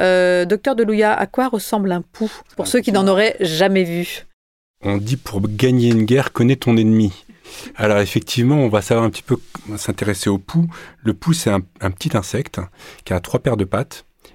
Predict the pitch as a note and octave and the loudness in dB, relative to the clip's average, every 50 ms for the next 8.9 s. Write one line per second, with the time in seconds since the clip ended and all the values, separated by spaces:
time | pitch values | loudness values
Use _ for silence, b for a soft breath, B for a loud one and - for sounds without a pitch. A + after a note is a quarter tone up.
0 | b b b - - G2 F#2 - G2+ G#2 A2+ - - - C#3+ C3 - - - C3 | b b b -6 -4 -4 -2 -2 -2 -4 -4 -4 -2 -4 -4 -4 -4 -2 -2 -2
1 | B2 - - - - - - A#2 A2+ G2+ - - G#2 A#2+ C3+ - - - - _ | -2 -2 -6 -16 -14 -6 -2 -2 -2 -2 0 -2 -4 -4 -4 -6 -10 -14 -16 _
2 | _ _ _ _ _ _ - - - A2 - B2 G#2 - G2+ - A2+ G#2 - - | _ _ _ _ _ _ -14 -6 -6 -4 -2 -2 -4 -4 -2 -2 -2 -2 -2 -2
3 | F#2+ E2+ - - - F#2 F2 G#2 B2+ B2+ A#2+ A2 - - G#2+ - - G#2 A#2 C#3+ | -4 -4 -4 -4 -4 -4 -2 0 0 2 0 0 -2 -2 -4 -2 -2 -4 -4 -6
4 | - _ _ _ _ - - A#2+ B2 B2+ B2+ B2+ B2 A#2 - - D#3 E3 F3 E3 | -10 _ _ _ _ -4 0 2 2 4 4 4 2 2 2 2 2 2 2 2
5 | E3 - A#2 A2 G#2+ - D3 D3 - D3+ C#3 B2+ A2 G#2 - - _ _ _ _ | 0 0 -2 0 2 0 0 0 2 2 2 2 2 0 -4 -6 _ _ _ _
6 | C#3 G#2+ G2 - - G#2 G#2+ - - B2+ C#3+ C#3+ - - - D3+ - - - A2 | -4 -4 -4 -2 -2 -4 -2 0 2 0 0 0 -2 -4 -6 -4 -4 -2 -2 0
7 | G#2+ G2+ - G2+ G2+ G2+ G#2 A2+ A#2+ B2 A#2 G#2 - - G2+ G2 G2 F#2 - - | 0 0 0 0 0 0 2 2 2 2 0 0 -2 -2 0 0 0 -2 0 -2
8 | C#3 - A#2+ A2 - A2 G#2 G#2+ G2+ - - - F#2+ F#2+ G2+ A2+ C#3+ | 0 0 0 -2 0 0 0 0 -2 -2 -4 -2 0 0 2 2 2